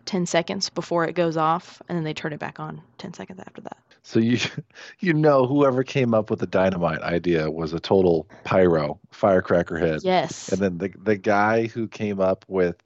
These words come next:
Speaker 2: <laughs> I assume it's a guy, came up with, "You know what?
Speaker 1: <laughs>
Speaker 2: Guys, we gotta go modern. You know, this is dangerous. It's expensive. I think we need a cannon." You know, they're <laughs> just, just keeping the spirit of it. I love it.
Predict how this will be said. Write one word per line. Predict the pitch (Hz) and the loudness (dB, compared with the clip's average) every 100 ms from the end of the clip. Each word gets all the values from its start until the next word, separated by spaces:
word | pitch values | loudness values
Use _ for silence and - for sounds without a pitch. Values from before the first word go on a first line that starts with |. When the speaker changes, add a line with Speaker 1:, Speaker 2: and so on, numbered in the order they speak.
| _ _ | _ _
Speaker 2:
<laughs> | _ - | _ -14
I | |
assume | 90 - - 143 - | -12 -12 -6 -6 -6
it's | - | -8
a | 110 | -2
guy, | 95 82 78 - - - | 0 0 -2 -10 -20 -6
came | - 107 | 2 4
up | 101 104 | 4 2
with, | 101 107 | -4 0
"You | |
know | 104 104 | 2 4
what? | 110 113 - - | 6 4 0 -16
Speaker 1:
<laughs> | - _ | -20 _
Speaker 2:
Guys, | - 95 95 | -4 -2 -2
we | 123 | 2
gotta | 117 87 | 2 2
go | 85 | -2
modern. | 78 76 78 76 78 - | -4 -6 -6 -8 -10 -14
You | 87 | -12
know, | 82 | -8
this | 92 90 | -6 -8
is | 85 - | -10 -2
dangerous. | 98 107 107 110 107 107 - | 2 2 2 4 4 4 -2
It's | - | -12
expensive. | 92 - - 101 98 95 98 92 92 - _ _ _ _ - - - - - - | -12 -12 -2 0 0 0 0 0 -2 -8 _ _ _ _ -20 -18 -20 -20 -16 -6
I | 107 | 0
think | 110 - | 0 2
we | |
need | 104 92 | 0 0
a | |
cannon." | 85 98 92 87 78 76 - _ _ _ _ _ 107 | 0 4 4 4 0 -6 -20 _ _ _ _ _ -8
You | 90 | -6
know, | 82 | 0
they're | 92 | 2
<laughs> | |
just, | - - 170 - 175 - | 2 2 0 0 -4 -4
just | 170 - | -6 -6
keeping | 170 156 135 | -6 -2 -2
the | 120 | -2
spirit | 110 - 127 113 110 | -4 -4 2 4 4
of | 85 78 | 4 -2
it. | - _ _ - - - | -6 _ _ -20 -18 -2
I | 98 | 4
love | 95 90 | 4 4
it. | 85 | 0